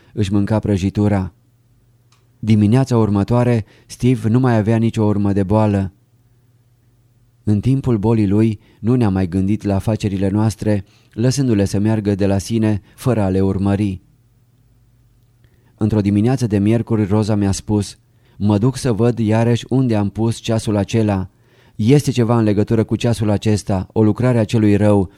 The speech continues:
și trebuie să-l găsesc.” Toți am căutat socotind fiecare sertar, fiecare dulap,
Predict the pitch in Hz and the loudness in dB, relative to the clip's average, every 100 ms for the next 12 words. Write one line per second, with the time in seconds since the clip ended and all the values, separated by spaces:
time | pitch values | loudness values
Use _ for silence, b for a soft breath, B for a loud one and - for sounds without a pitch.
0 | b b - 117 117 123 110 104 101 98 | b b -6 -4 0 2 2 0 0 -2
1 | 95 98 107 98 - - _ _ _ _ | -2 0 -2 -2 -8 -20 _ _ _ _
2 | _ _ _ _ _ _ _ _ _ _ | _ _ _ _ _ _ _ _ _ _
3 | _ _ _ _ _ _ _ _ - 135 | _ _ _ _ _ _ _ _ 0 2
4 | 135 113 107 98 92 120 - 101 95 92 | 2 0 0 0 0 -4 -2 -4 -4 -2
5 | 113 110 - 117 104 110 101 - 87 - | -2 -2 -2 -2 0 -2 -2 -4 -6 -4
6 | 117 104 - 113 104 107 95 90 104 110 | -4 -4 -2 -4 0 -2 -2 0 -2 -2